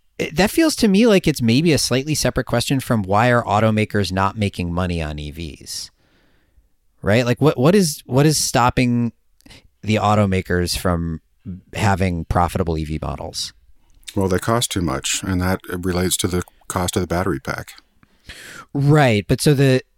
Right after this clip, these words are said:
Speaker 1: the idea is that they, the cost of the battery pack will fall so much that they will be able to drop the retail price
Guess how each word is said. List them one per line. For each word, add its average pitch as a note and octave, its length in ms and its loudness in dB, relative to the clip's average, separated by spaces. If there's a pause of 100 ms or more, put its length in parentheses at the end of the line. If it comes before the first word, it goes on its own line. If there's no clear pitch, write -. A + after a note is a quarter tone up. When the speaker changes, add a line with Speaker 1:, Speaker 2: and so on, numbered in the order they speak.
(120)
Speaker 1:
the C3+ 200 2
idea C#3 420 4
is C3+ 240 2
that A#2 200 0
they, A2 400 2
the A2 100 0
cost - 240 2
of - 40 -14
the A2 60 0
battery A2 240 2
pack - 260 0
will G#2+ 140 2
fall G2 300 2
so - 420 2
much F#2 460 -2 (120)
that G#2 280 -2
they A#2+ 180 2
will A#2+ 140 2
be A#2 80 2
able G#2 200 2
to - 140 -4
drop G#2 600 0
the - 160 -4
retail G2 580 0
price F2 600 0